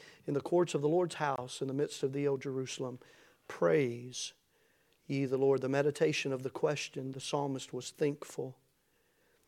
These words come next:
He thought about the benefactor. He thought about all the benefits.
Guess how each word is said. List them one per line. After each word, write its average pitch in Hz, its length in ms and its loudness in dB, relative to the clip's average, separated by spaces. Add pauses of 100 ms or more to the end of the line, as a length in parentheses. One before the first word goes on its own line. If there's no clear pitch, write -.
He - 120 -6
thought 151 220 6
about 151 260 4
the 180 60 0
benefactor. 147 680 -2
He 127 60 -12
thought 143 240 -2
about 139 180 4
all 143 140 6
the 156 100 2
benefits. 135 800 -2